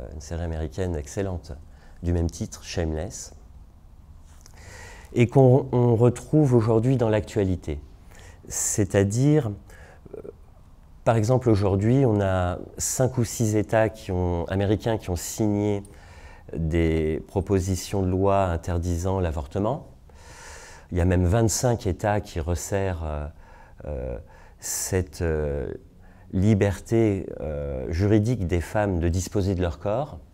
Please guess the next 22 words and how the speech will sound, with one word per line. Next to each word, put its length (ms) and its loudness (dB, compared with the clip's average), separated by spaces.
Et, 520 2
et 120 2
aujourd'hui, 800 4
on 160 0
retrouve, 800 0
euh, 340 -2
des 160 4
démarches 720 2
de 360 -2
loi, 540 4
de 100 2
lobbies 460 4
sociaux 500 0
également, 640 0
pour 260 0
à 80 6
nou-, 240 4
à 100 2
nouveau... 640 6
Euh, 420 -2
entourer, 840 6
euh, 540 -2